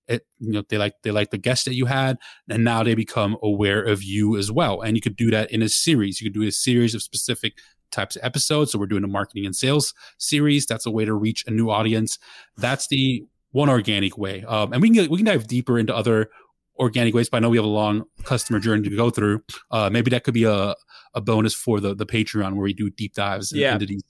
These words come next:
Speaker 1: these
Speaker 2: Yeah,
Speaker 1: steps.
Speaker 2: for sure. And, and it's more so, I'm just trying to be a nosy little, little guy here to dig into things. <laughs> 'Cause, I mean, this is,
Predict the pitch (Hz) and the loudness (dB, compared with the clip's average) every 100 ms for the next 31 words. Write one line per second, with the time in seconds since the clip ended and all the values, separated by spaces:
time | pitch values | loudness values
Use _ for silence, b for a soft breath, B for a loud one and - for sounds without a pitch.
0 | _ - 139 131 95 - _ 156 147 147 | _ -2 0 0 -2 -8 _ -4 -2 -2
1 | 139 180 160 156 156 143 156 151 143 131 | 0 0 0 0 0 -2 -4 -6 -6 -6
2 | 123 135 123 - 131 120 123 120 131 127 | -6 -6 -10 -12 -10 -6 -6 -6 -6 -8
3 | 127 127 127 123 - b b - 127 131 | -8 -6 -6 -8 -12 b b -8 -4 0
4 | 127 123 131 127 135 135 147 147 147 - | 0 2 0 -2 -2 2 2 2 2 0
5 | 131 123 123 156 143 156 165 202 214 190 | 0 -6 -6 -2 0 0 2 2 2 -2
6 | - | -4